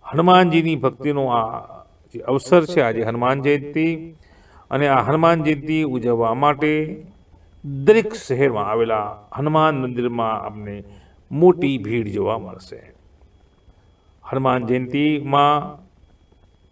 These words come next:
કેમ્પ હનુમાન, કષ્ટભંજન દેવ હનુમાનજી જન્મોત્સવમાં કેમ્પ હનુમાનનું વિશેષ મહત્વ છે. હનુમાનજીના બાળ સ્વરૂપ સળગાવવા સાથે અહીંયા જન્મોત્સવની ઉજવણી થઈ રહી છે.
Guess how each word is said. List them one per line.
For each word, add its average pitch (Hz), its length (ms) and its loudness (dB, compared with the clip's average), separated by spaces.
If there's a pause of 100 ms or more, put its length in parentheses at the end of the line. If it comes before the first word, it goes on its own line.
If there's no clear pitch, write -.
(120)
કેમ્પ 196 280 4
હનુમાન, 113 300 -4 (880)
કષ્ટભંજન 123 600 0
દેવ 113 180 2
હનુમાનજી 139 560 0
જન્મોત્સવમાં 151 1000 0
કેમ્પ 185 360 2
હનુમાનનું 139 420 0
વિશેષ 117 340 -6
મહત્વ 104 340 -14
છે. 95 340 -18 (760)
હનુમાનજીના 190 560 6
બાળ 160 320 6
સ્વરૂપ 165 300 2
સળગાવવા 131 420 4
સાથે 131 240 0
અહીંયા 117 200 -2
જન્મોત્સવની 117 560 -4
ઉજવણી 113 360 -2
થઈ 110 220 -14
રહી 104 200 -12
છે. - 240 -18